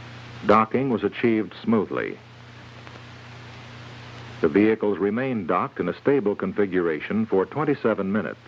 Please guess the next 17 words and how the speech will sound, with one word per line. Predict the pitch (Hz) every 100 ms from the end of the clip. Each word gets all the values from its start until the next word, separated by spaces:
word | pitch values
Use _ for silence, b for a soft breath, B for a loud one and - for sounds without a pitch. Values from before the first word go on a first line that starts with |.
| - - - - - - - B B -
As | 90 110
the | 104
crew | - 156
prepared | 147 113 - 131 120 98
to | -
perform | - - 110 104
the | 92
first | - 143 131 -
powered | - 147 139 107
maneuvers | 95 113 110 71 71
with | 82 104
the | 101
Agena | 95 82 101 73 85
in | 80
a | 78
linked | 95 117 -
mode, | 90 98 67 76 98